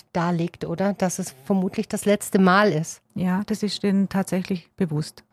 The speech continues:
Speaker 1: Und was ist dann die Reaktion, wenn ihr den Wunsch erfüllt habt?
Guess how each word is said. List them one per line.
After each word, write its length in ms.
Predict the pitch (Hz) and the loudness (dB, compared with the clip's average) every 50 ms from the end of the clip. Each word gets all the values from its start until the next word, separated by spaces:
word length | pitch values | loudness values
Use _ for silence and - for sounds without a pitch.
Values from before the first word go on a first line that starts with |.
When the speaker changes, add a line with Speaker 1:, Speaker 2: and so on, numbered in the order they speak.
| _ _ - | _ _ 2
Speaker 1:
Und 340 | - 208 196 190 185 - - | 4 4 4 4 0 -4 -6
was 240 | - 180 180 185 - | -2 -2 -2 0 0
ist 220 | 254 240 - - | -2 -2 0 2
dann 160 | 233 208 208 202 | 4 4 6 6
die 120 | 196 196 | 4 4
Reaktion, 840 | 185 175 180 185 180 175 170 - - - - 196 185 196 202 202 - - | 4 4 4 4 4 4 2 -2 -4 -2 0 2 4 4 4 4 2 0
wenn 320 | 180 165 175 202 202 196 | -4 2 4 4 4 4
ihr 180 | - 202 196 185 | 4 2 2 4
den 280 | - 180 175 160 147 | 4 4 4 4 4
Wunsch 300 | 165 175 185 180 - - - | 4 4 4 4 2 0 -6
erfüllt 720 | - 151 135 - - - - 160 165 180 196 - - - | -6 -8 -8 -8 -6 2 4 6 6 6 4 2 0 0
habt? 400 | 262 262 277 - _ - - - | 0 0 -2 -4 _ -20 -20 -20